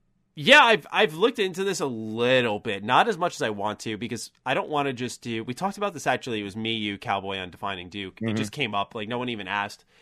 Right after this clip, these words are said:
Speaker 1: Um, we talked a little bit about merchandise for the channel,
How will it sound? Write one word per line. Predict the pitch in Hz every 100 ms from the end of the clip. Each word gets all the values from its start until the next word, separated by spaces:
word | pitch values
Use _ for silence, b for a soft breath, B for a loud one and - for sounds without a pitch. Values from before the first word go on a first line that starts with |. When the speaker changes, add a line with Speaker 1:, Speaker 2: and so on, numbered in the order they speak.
| b b
Speaker 1:
Um, | 117 110 107 101 98 _ _ _ _ -
we | 151
talked | 180 175
a | 185
little | 151 147
bit | 135
about | 127 104
merchandise | 107 131 143 117 107 104
for | -
the | 107
channel, | 98 113 104 104 98